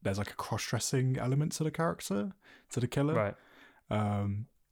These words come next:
Speaker 1: and it's like they kinda got away with it not being problematic in this because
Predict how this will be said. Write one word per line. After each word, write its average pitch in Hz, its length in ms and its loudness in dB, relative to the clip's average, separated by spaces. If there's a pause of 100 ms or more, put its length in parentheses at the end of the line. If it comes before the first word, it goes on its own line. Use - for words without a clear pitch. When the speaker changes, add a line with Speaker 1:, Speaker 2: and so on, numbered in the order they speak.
(100)
Speaker 1:
and 113 120 2
it's 107 100 0
like 110 120 0
they 110 80 0
kinda 113 200 0
got 131 120 2
away 123 340 2
with 120 100 2
it 127 80 0
not 123 180 0
being 120 240 0
problematic 120 600 0
in 135 120 6
this 139 280 2
because 107 600 0